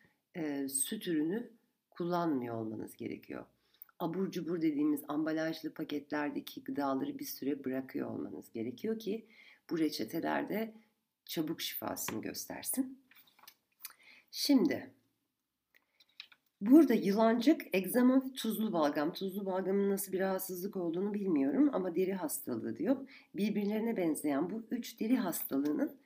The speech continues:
kaynakları ayrı ayrıdır. Ancak burada vereceğim ilaçlar genellikle üçüne de iyi gelir diyor. Zaten metinde de vermişti bir takım, e, otların isimlerini.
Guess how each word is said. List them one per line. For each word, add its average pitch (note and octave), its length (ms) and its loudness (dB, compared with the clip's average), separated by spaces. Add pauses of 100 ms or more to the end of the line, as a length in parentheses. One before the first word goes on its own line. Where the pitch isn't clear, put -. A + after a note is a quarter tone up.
(160)
kaynakları G3 680 0
ayrı F3+ 360 4
ayrıdır. - 580 -6 (380)
Ancak D#3+ 460 2
burada E3 280 2
vereceğim E3 540 2
ilaçlar C#3+ 560 -2 (380)
genellikle F#3+ 600 0
üçüne F#3+ 480 -2
de F#3+ 100 2
iyi C3+ 220 2
gelir G#2 380 -6
diyor. - 160 -20 (1300)
Zaten E3 420 2
metinde C#3 560 0
de G#3 240 -2 (920)
vermişti D3+ 640 0
bir - 100 -8
takım, - 400 -10 (440)
e, D#3+ 140 -4
otların - 520 -8
isimlerini. B2+ 640 0